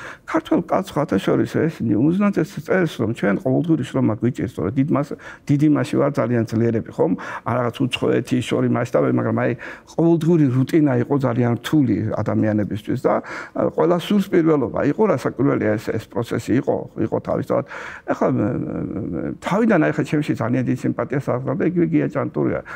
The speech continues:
მისი დიპლომის ხელმძღვანელიც ვიყავ, მე ახლა ბიოგრაფია შეცვალეს, მაგრამ, ა, მარტინ ლუთერზე დაწერა ძალიან კარგათაც, სხვათა შორის, მაგრამ, აი, შემდეგში ნახეთ, რომ მას აქვს ასეთი ლოგუნ-, ლოზუნგი. ძირს შევარდნაძე,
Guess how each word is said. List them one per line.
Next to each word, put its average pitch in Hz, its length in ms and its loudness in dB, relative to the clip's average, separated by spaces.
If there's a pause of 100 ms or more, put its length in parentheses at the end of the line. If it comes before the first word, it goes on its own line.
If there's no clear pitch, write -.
(140)
მისი 160 240 0
დიპლომის 214 360 2
ხელმძღვანელიც 160 380 2
ვიყავ, 170 180 0
მე 123 80 0 (140)
ახლა 123 180 -2
ბიოგრაფია 120 480 0
შეცვალეს, 147 400 0
მაგრამ, 113 300 -4
ა, - 500 -12
მარტინ 131 460 0
ლუთერზე 151 420 0
დაწერა 214 360 0
ძალიან 185 360 2
კარგათაც, 104 560 -2
სხვათა 110 240 -2
შორის, 85 300 -4 (100)
მაგრამ, 92 200 -4 (360)
აი, 277 160 2
შემდეგში 262 400 2
ნახეთ, 208 320 0
რომ 190 160 4
მას 156 200 0
აქვს 180 200 2
ასეთი 147 360 -2
ლოგუნ-, 107 360 -2
ლოზუნგი. 120 480 -2 (560)
ძირს 240 400 2 (440)
შევარდნაძე, 190 720 0